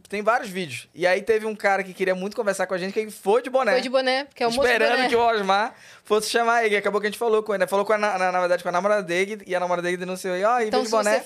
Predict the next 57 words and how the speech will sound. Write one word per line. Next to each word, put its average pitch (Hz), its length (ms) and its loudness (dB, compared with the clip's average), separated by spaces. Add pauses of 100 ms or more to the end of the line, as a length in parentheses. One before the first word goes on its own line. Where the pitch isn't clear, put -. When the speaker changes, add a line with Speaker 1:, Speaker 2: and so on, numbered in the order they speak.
Speaker 2:
for 269 260 0
de 285 80 -8
boné, 277 380 0
você - 40 -6
Speaker 1:
pra, 190 120 2
Speaker 2:
tem 190 120 2
mais 302 200 2
chance - 140 -2
Speaker 1:
tem 196 120 4
mais 214 220 2
Speaker 2:
de 285 60 2
ser 220 80 2
Speaker 1:
chance 190 140 2
Speaker 2:
chamado. 220 200 2
Speaker 1:
de, 196 180 0
de 185 140 -12
ser 196 140 0
chamado. 208 380 -2
Speaker 2:
Né? 220 200 2
Speaker 1:
Mas 226 140 2
isso 254 80 4
é, 269 120 2
isso 226 160 -2
é 233 40 4
muito 247 180 -2
legal, 302 340 2
porque 190 500 0
que 175 240 2
é 170 60 4
uma 190 160 2
coisa 190 180 0
que 180 120 -6
normalmente 170 360 0
as 160 80 -12
pessoas 165 300 -10
têm 175 100 -6
um 165 60 -2
receio, 185 500 -2
né, 196 180 0
da 175 120 2
gente 156 260 -6
interagir 147 460 -2
ali 139 180 -8
com - 140 -4
ela, 202 300 0 (360)
mas 208 300 0
ver 196 320 0
que 175 380 -4
pelos 160 260 -4
vídeos 147 340 -6
e 151 80 -8
tal, 143 220 0
que 147 140 -4
é 143 40 2
uma 143 140 -2
coisa 139 540 0
tranquila, 175 680 -2